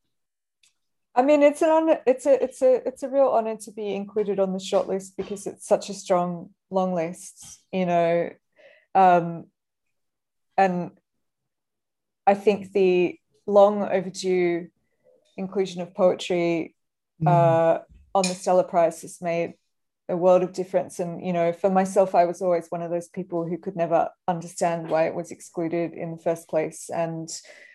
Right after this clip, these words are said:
Speaker 1: you know, so I think, I think the inclusion of poetry is, um, yeah, long overdue and really wonderful. And,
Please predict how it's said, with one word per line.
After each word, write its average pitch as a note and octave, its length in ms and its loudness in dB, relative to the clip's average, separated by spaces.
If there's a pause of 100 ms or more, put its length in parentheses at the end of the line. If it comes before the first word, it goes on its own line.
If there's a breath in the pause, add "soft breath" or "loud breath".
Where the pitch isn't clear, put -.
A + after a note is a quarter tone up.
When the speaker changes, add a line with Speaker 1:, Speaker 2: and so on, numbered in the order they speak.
(200 loud breath)
Speaker 1:
you F#3 160 -4
know, E3 320 0
so F3+ 220 2
I E3+ 80 4
think, F3 500 -6
I F3 60 -2
think F#3+ 200 -4
the G3 120 0
inclusion F#3+ 500 -2
of E3+ 140 -8
poetry E3 640 -4
is, - 520 -12
um, D#3+ 480 -6 (480)
yeah, F#3+ 140 8
long F#3+ 260 4
overdue E3 720 -2
and D#3+ 440 -8
really E3+ 180 0
wonderful. E3+ 680 0
And, D#3+ 360 -2